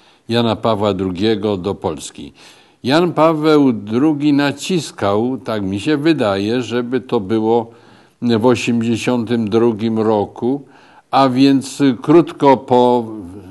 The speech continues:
wybuchu stanu wojennego. No i wtedy te negocjacje przebiegały na różnych płaszczyznach. Myślę, że cały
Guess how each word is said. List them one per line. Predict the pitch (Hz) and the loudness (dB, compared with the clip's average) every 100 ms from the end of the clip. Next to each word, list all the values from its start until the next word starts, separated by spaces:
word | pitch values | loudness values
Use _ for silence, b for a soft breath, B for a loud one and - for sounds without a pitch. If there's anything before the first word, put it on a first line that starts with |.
| 95 - | -20 -14
wybuchu | 113 123 120 110 117 | 0 2 2 0 -2
stanu | - 117 110 | -2 0 0
wojennego. | 101 98 90 82 71 64 - - _ _ b b b b b | 0 0 0 -4 -12 -16 -20 -20 _ _ b b b b b
No | 107 147 | 2 6
i | 190 | 6
wtedy | - 180 156 147 | 6 4 4 2
te | 160 147 | 2 4
negocjacje | 139 135 143 135 131 131 131 131 143 | 4 4 4 4 2 2 0 2 0
przebiegały | 113 123 120 117 117 117 113 | 0 0 0 0 2 2 2
na | 110 113 | 2 2
różnych | 120 156 139 110 117 - | 6 6 6 4 -2 -2
płaszczyznach. | 117 110 - 107 82 90 92 | -2 -4 -2 -2 -2 -4 -2
Myślę, | 123 123 127 107 | -2 -2 -4 -2
że | 107 95 | -4 -4
cały | - 131 127 110 | -2 0 0 0